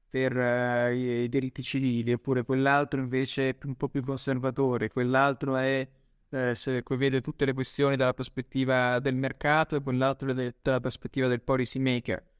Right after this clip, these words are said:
E in base a queste cose li tosi ogni giorno e ogni giorno il giornale è, è una, è il prodotto di una ricetta con ingredienti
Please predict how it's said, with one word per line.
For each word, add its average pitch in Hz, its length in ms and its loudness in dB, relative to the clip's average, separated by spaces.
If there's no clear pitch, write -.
E 151 100 -2
in 143 120 0
base 151 500 4
a - 100 -14
queste 156 240 -2
cose 143 300 2
li 151 220 -4
tosi 165 360 4
ogni 156 220 2
giorno 151 400 2
e 131 60 -2
ogni 135 140 -4
giorno 143 300 0
il 131 80 -4
giornale 135 600 0
è, 147 220 -6
è 147 120 -2
una, 123 380 0
è 143 80 -4
il 127 100 -2
prodotto 143 340 0
di 131 80 -2
una 127 140 2
ricetta 127 720 0
con 131 200 -4
ingredienti 131 840 0